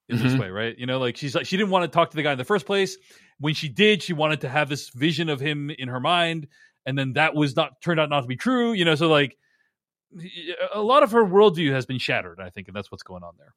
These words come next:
Speaker 1: So, anyway. Uh, any other thoughts on the episode, Patrick Klepek?
Speaker 2: No, I, I thought, uh, man, what a nice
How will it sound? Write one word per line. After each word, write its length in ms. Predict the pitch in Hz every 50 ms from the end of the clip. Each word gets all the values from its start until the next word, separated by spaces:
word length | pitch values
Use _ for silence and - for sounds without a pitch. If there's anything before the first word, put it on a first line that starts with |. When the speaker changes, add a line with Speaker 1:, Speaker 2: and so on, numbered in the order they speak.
| _ _
Speaker 1:
So, 260 | _ - 113 - 120 - _ _ _ _ _ _ _ _ _ _ _ _ _ _ _ _ _ _ _ _ -
anyway. 320 | 156 170 147 104 82 85 - _ _ _ _ _ _ _ _ - _ - - - - _ _ _ _ _ _ _ -
Uh, 600 | 139 135 135 131 131 131 127 123 123 120 120 117 - _ _ -
any 200 | 151 202 277 320
other 200 | 277 240 247 247
thoughts 560 | - - 254 311 254 - - - - - _ _ _ _ _ _ -
on 140 | 165 196
the 100 | 185 185
episode, 340 | 254 311 - - - 104 92
Patrick 240 | - 104 98 - -
Klepek? 320 | - 98 - - - _ _ _ _ _ _ _ _ _ _ _ _ _ _ _
Speaker 2:
No, 160 | 110 139 160
I, 420 | 170 180 170 135 - 131 139 143 139
I 120 | 131 139
thought, 440 | 143 - 160 151 151 147 143 - -
uh, 380 | 123 113 107 101 98 95 92 87 - _ _ _ _ _ _ _ _ _ _ _
man, 180 | 127 123 123 120
what 140 | 147 156 147
a 80 | 135
nice 540 | 127 127 127 120 117 - - - - - -